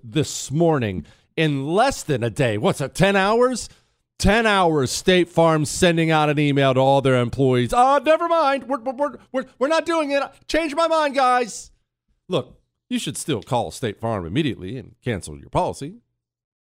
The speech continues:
Make sure they feel it. Make sure they feel it hard. Because it's not enough to send this out now. No, no, no, no. I want people fired. People have to be fired.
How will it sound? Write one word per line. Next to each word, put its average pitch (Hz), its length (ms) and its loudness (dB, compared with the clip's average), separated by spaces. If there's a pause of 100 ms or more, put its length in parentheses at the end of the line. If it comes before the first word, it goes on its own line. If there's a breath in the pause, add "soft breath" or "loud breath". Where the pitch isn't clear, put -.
(160)
Make 294 240 -8
sure 165 140 -4
they 107 100 -4
feel 92 300 -8
it. - 80 -14 (500)
Make 233 120 -2
sure 233 100 -6
they 131 100 0
feel 101 240 -6
it 85 80 -14
hard. 98 380 -4 (540)
Because 208 200 -6
it's 202 160 -4
not 214 160 2
enough 120 300 -2
to 104 80 -8
send 98 260 -4
this 98 160 -8
out 90 200 -8
now. 95 140 -6
No, 117 120 -4
no, 117 140 -2
no, 101 100 -8
no. 76 220 -16 (440)
I 123 80 -2
want 131 180 -2
people 123 220 -4
fired. 76 380 -8 (680)
People 120 220 -2
have 113 80 -2
to 123 80 -10
be 135 80 -4
fired. - 300 -8